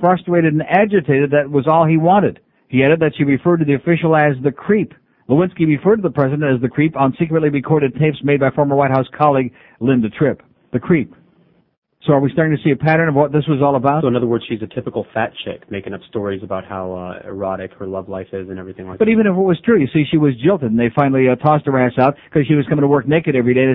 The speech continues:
Speaker 1: said, "Go over to the Pentagon." They like that over there. They'd like to send a missile, a heat-seeking missile into you immediately.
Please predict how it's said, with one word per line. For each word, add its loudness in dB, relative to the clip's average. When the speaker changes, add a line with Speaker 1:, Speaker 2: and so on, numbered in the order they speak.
Speaker 1:
said, -10
"Go 4
over 0
to -6
the 0
Pentagon." 0
They 2
like 0
that 0
over 2
there. 2
They'd -2
like 0
to 0
send 0
a 2
missile, 0
a 0
heat-seeking -2
missile 0
into 2
you 2
immediately. 0